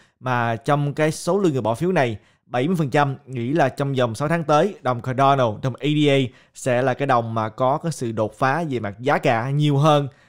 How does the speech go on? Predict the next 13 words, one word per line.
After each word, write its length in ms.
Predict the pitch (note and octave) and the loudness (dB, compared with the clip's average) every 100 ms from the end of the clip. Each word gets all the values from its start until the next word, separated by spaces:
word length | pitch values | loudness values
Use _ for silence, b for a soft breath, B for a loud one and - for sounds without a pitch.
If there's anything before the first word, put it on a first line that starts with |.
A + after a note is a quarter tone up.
| b | b
là 260 | B2+ B2+ A#2+ | -2 0 0
đồng 180 | G#2 | -2
Chainlink, 460 | - D3+ D3 D3 C#3+ - b b | -2 -2 0 0 -2 -8 b b
nhiều 240 | C3+ C#3 | -4 0
hơn 360 | C3+ D3 C#3+ C#3 | 2 4 2 2
là 280 | B2 A2+ A2 | 2 2 0
Polkadot 520 | - C#3+ C#3 C3 D#3+ B2+ | -2 -2 0 0 0 -6
và 260 | A#2 A#2 | -2 -2
nhiều 220 | A#2 A2+ | -2 -6
hơn 340 | A2 C3 B2+ B2 | -4 -2 -2 -2
là 220 | A#2 A2+ | 0 0
đồng 260 | G#2+ G#2+ G#2+ | -2 -2 -2
Binance 360 | A#2+ B2+ B2 | -2 -2 -6